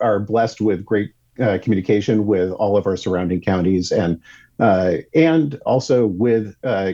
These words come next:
counties outside of our region as well. So, uh, we worked with them. We worked with the Secretary of State's office to employ those, uh, those lessons learned and, uh, hopefully, uh,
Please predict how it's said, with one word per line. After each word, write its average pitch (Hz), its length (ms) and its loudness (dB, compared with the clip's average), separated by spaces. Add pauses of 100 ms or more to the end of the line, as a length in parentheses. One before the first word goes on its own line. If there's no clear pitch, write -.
counties 120 400 0
outside - 340 -2
of 87 120 -4
our 85 180 0
region 85 460 -2
as - 220 -6
well. 78 300 -2
So, 95 340 2 (300)
uh, 92 300 2
we 101 160 2
worked 107 320 0
with 98 180 0
them. 123 280 2
We 92 100 0
worked 90 240 -4
with 87 100 -6
the 87 60 -6
Secretary 87 500 -2
of 78 80 -2
State's - 320 0
office 87 440 0
to 90 380 0 (280)
employ 104 540 2
those, 95 400 -4
uh, 87 460 -2
those 98 280 0
lessons 90 360 -2
learned 87 600 -4
and, 95 520 2
uh, 92 300 -2
hopefully, 82 720 -2 (400)
uh, 90 440 0